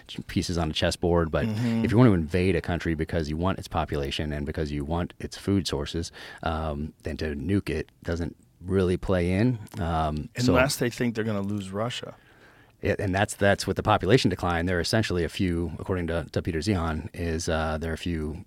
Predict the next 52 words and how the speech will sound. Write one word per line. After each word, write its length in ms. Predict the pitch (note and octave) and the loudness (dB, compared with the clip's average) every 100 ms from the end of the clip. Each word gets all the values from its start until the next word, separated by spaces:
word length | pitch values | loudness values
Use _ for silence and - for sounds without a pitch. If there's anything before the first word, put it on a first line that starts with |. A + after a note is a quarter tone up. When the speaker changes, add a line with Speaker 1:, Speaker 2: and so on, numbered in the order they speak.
| - | -6
Speaker 1:
generations 460 | F2 D#2 E2 D#2 | -4 -2 -4 -4
away 340 | - G2+ F2 D#2 | -2 2 2 -2
from, 340 | - D#2+ D2 - | -4 -4 -4 -4
same, 240 | - C3+ | 2 2
same 180 | - A2 C3+ | 2 4 6
thing 40 | |
with 140 | C3 | 6
China 240 | A2+ A#2+ G2+ | 6 4 4
with 100 | D#2 | 2
the 60 | |
one-child 440 | E2 G2+ F#2 G2 G2 | 2 2 4 4 4
policy. 460 | - C2 - B2+ A#2+ | 0 -2 -4 -4 0
So 100 | A#2+ | 2
Speaker 2:
Mm-hmm. 140 | A#2+ | 4
Speaker 1:
there's 240 | B2 B2+ D3 | 4 6 6
a 40 | |
similar 380 | F3 F#2+ F#2 F2 - | 4 4 2 0 -2
situation 560 | G2 - F2+ G2 D2+ | -2 0 2 2 0
there. 100 | C#2+ | -4
And 140 | - F2+ | -2 -2
they 60 | |
put 80 | F2+ | 2
Speaker 2:
Japan 180 | C3 E3 | 4 6
has 120 | E3 | 4
a 80 | C3 | 2
Speaker 1:
themselves, 100 | A2+ | 0
Speaker 2:
giant 280 | A#2 A2+ A2 | 0 0 -2
Speaker 1:
they 20 | - | -4
have 40 | A2+ | -4
Speaker 2:
population 380 | A#2 A#2+ - D2 | -2 0 0 -2
Speaker 1:
an 40 | |
issue 200 | - E2 | -2 -2
too. 160 | G2 G2+ | 0 0
Speaker 2:
collapse 380 | A2 A2 G#2+ | 0 -4 -4
issue 280 | A#2+ - A#2+ | -6 -6 -6
as 160 | A2+ - | -6 -2
well. 100 | - | 0
Speaker 1:
Yeah. 280 | E2 C#2 G#2 - - - - - - | 2 0 -4 -14 -20 -20 -20 -10 -4
Yeah, 160 | C#2+ C2 | -4 -2
so 140 | - | 2
it's 180 | B2+ B2 | 2 4
Speaker 2:
Yeah, 60 | A2 | 4
Speaker 1:
tough. 360 | G#2+ - - | 4 2 -4
Speaker 2:
it's 300 | C#3+ C#3+ - | -6 -4 -4
nuts. 640 | B2 A#2+ D#3+ E3 - - - | -2 0 0 -2 -6 -8 -8
It's 200 | - - | -10 -4
a, 160 | A#2+ - | -2 -2
there's 280 | B2 A#2 A2 | -2 -2 -2
so 260 | - C#3 | 0 4
many, 220 | E3 B2+ - | 4 4 2
I 60 | B2 | 2
mean 220 | A#2+ | 2